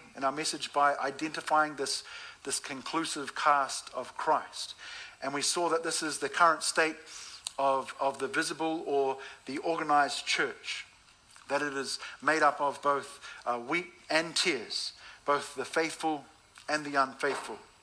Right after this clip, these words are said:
But just before Christ returns, those t-, tares would leave and align themselves with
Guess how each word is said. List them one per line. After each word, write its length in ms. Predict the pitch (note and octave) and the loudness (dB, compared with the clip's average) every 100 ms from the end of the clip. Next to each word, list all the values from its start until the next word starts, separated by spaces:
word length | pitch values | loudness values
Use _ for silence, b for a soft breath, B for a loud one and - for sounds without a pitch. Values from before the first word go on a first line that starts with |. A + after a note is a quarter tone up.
| - - - - - _ - - B B B | -20 -20 -20 -20 -20 _ -18 -12 B B B
But 160 | - C3+ | -2 2
just 300 | F3 F3+ - | 6 6 4
before 300 | E3+ F3+ D#3+ | -2 0 0
Christ 400 | - F3+ E3 - | 6 6 6 0
returns, 640 | C#3 - F3 C3 C#3+ D3+ - B B B | -4 0 0 0 -4 -8 -8 B B B
those 260 | C#3+ D3 - | 2 2 -2
t-, 140 | - - - - B3 | -8 -10 -6 -2 2
tares 320 | D#3+ D3+ D#3+ D3+ | 2 2 0 -2
would 140 | D3+ - B B | -4 -4 B B
leave 400 | C3+ F#3 A3+ A3 - | 0 2 0 -4 -2
and 100 | D#3 | 0
align 360 | D3+ F3+ G#3 | 4 4 4
themselves 600 | F3+ C#3+ - C3 C#3+ C3+ | 0 -4 2 4 4 2
with 400 | C#3+ C#3 - - | -2 -2 -4 -12